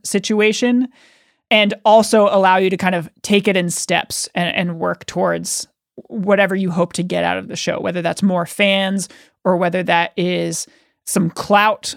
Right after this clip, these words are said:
or some industry connections or some collaboration connections. Just having some sort of layered goal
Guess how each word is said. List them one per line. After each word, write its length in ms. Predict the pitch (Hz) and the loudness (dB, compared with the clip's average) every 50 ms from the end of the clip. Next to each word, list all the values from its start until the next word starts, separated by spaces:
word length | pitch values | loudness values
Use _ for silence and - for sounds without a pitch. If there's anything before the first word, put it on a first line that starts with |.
| - _ _ | -14 _ _
or 600 | 208 196 190 196 196 190 180 180 175 170 175 160 - _ _ _ _ | 0 2 4 4 2 2 2 2 0 -2 -2 -4 -8 _ _ _ _
some 260 | - - 202 180 175 - - | -2 0 0 0 0 -2 2
industry 480 | 247 233 240 240 240 - - 254 247 240 | 4 6 6 6 4 2 0 0 0 0
connections 1040 | - - 226 214 208 208 208 - - - 214 214 208 202 202 202 202 190 - - - _ _ | 0 0 2 2 2 2 0 -2 -4 -2 -2 0 0 0 0 0 0 -2 -4 -8 -10 _ _
or 180 | 185 190 185 175 | -2 0 0 -2
some 200 | - 196 190 - | -2 -2 -4 -2
collaboration 1000 | - 196 196 196 202 196 196 196 190 196 196 180 - 190 190 180 175 180 160 - - _ _ _ _ _ | 0 2 2 4 4 2 2 0 0 -2 -2 -2 -2 -2 -4 -2 -4 -6 -6 -8 -12 _ _ _ _ _
connections. 640 | - 175 175 170 160 - - - - - 214 - - - _ _ _ _ _ _ _ _ | -2 -2 -2 -2 -4 -8 -10 -12 -12 -12 -12 -14 -14 -14 _ _ _ _ _ _ _ _
Just 160 | - 208 202 - | -4 -4 -4 -2
having 460 | - 220 233 226 226 226 214 214 202 | 0 2 2 2 4 2 0 0 -2
some 260 | - - 202 196 202 | 0 2 2 2 2
sort 200 | - - 196 190 | 2 2 2 2
of 140 | 175 165 - - _ _ _ _ _ | 2 -2 -4 -10 _ _ _ _ _
layered 800 | 202 190 190 196 202 208 214 208 208 208 208 208 196 180 170 165 165 | -6 -4 0 2 4 4 6 6 4 4 4 2 0 -2 -4 -4 -2
goal 640 | 196 196 196 196 196 190 190 185 185 175 156 - | 0 0 2 2 0 0 -2 -4 -4 -6 -6 -10